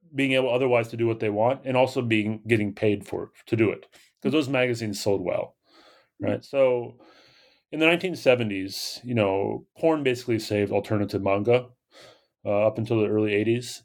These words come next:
And what's interesting about this is also that uh, a number of, uh, women artists were also drawing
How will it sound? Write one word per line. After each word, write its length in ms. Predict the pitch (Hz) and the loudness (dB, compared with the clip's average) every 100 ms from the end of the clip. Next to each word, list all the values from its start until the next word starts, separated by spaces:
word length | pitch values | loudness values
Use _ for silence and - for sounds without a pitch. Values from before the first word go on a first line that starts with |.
| 127 | -2
And 220 | 127 127 | 0 0
what's 140 | 131 | 0
interesting 500 | 170 170 160 - 131 | -2 2 0 0 -4
about 360 | 110 110 117 117 | -2 2 0 0
this 240 | 107 101 | -2 -2
is 120 | 107 | 0
also 300 | 117 120 127 | 4 4 2
that 340 | 113 107 104 - _ _ - | 0 2 0 -4 _ _ -4
uh, 240 | 113 107 101 | 0 0 -2
a 60 | 123 | 0
number 540 | 139 143 131 120 120 120 | 0 2 2 0 -4 -2
of, 560 | 107 101 98 95 - - | 0 0 -4 -12 -20 -6
uh, 200 | 117 110 110 | -2 -2 0
women 220 | 175 151 | 0 2
artists 540 | 98 92 - - - 123 | 0 -4 -14 -18 -16 -4
were 120 | 120 | 2
also 260 | 123 120 | 2 2
drawing 500 | 110 104 104 101 98 | 0 2 2 2 -6